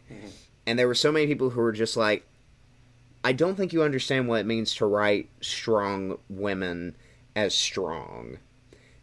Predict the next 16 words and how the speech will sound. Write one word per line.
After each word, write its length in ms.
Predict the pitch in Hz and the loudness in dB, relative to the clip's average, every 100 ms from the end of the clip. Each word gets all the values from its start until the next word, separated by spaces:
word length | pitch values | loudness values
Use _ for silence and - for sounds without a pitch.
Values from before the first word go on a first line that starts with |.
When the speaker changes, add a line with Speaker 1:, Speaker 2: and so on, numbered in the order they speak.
| - | -8
Speaker 2:
Because 600 | 107 113 131 123 120 110 - - - _ | -6 -2 2 4 4 0 -6 -20 -20 _
all 220 | 120 127 135 | 2 4 4
you're 160 | 127 | 2
doing 340 | 113 113 110 104 | 2 0 0 -2
is 300 | 104 107 107 | -2 -2 0
you're 440 | 107 101 98 82 | 2 2 0 -4
showing 520 | - - 120 120 117 110 | -6 0 2 4 2 -4
people 260 | 113 107 | -6 -6
constantly 640 | 104 - 107 - - 82 107 | -6 -4 -2 -2 -6 -4 -4
sexualizing 840 | - 98 95 - 110 110 113 113 113 | -2 -2 -2 0 0 2 2 0 -2
her, 380 | 123 127 117 - - - - - | 2 2 2 -2 -20 -20 -20 -6
and 520 | 110 110 107 104 101 - _ - - - | 0 2 2 0 -2 -8 _ -20 -20 -16
she 240 | - - 117 | -8 -4 -4
beats 340 | 92 117 - | 0 -2 -2
them 180 | 110 95 | -6 -6
up. 380 | 95 82 73 | -6 -6 -8